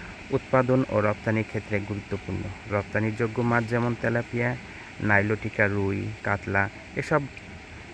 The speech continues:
এসবকে হাঁপায় রেখে প্রশংসনীয়ভাবে ফাইনাল ক্লিনিং করা যায়। এতে মাছের ইউরিয়া ও অ্যামোনিয়া হ্রাস পায়, যা আন্তর্জাতিক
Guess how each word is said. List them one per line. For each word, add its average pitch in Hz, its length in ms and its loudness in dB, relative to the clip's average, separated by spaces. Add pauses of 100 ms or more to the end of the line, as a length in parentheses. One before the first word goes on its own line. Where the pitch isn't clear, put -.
(440)
এসবকে 120 540 2
হাঁপায় 113 440 2
রেখে 104 400 0 (920)
প্রশংসনীয়ভাবে 110 1300 0 (880)
ফাইনাল 113 420 8
ক্লিনিং 107 320 2
করা 92 260 0
যায়। 92 200 -6 (300)
এতে 120 260 2
মাছের 101 380 2 (120)
ইউরিয়া 113 440 2
ও 98 220 0
অ্যামোনিয়া 107 580 2 (460)
হ্রাস 101 220 2 (140)
পায়, 104 200 2 (220)
যা 98 320 4
আন্তর্জাতিক 123 600 2